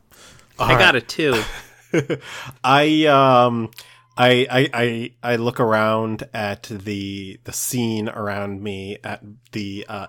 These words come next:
Speaker 2: ineptitude of my, uh, colleagues and myself, uh, and I, I do not reach for my spear. I put my hands up and go, "Peace, peace, human. We,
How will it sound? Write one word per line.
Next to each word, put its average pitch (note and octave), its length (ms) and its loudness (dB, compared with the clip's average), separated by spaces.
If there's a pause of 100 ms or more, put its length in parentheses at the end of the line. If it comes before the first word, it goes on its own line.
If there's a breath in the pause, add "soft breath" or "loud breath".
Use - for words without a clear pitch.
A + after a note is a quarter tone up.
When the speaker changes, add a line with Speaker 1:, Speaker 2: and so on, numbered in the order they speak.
Speaker 2:
ineptitude C3 720 -2
of A2 200 -10
my, G2+ 260 -8 (280)
uh, G#2 320 -12
colleagues A2+ 560 -2
and G#2+ 120 -4
myself, G2+ 640 -4 (680 loud breath)
uh, G#2+ 640 2
and C3 140 0
I, A#2+ 160 0 (200)
I C3+ 120 0
do B2+ 140 -2
not C3 220 4
reach C3+ 200 -2
for - 100 -12
my A#2+ 140 -2
spear. A2 680 -6
I G#2+ 80 -10
put A2 220 -12
my A2 100 -8
hands G#2+ 300 -8
up A2 120 -8
and A2+ 140 -10
go, G2+ 200 -6 (420)
"Peace, C3+ 500 -2 (180)
peace, B2+ 280 -2
human. G2 420 -8 (480)
We, G#2 480 -10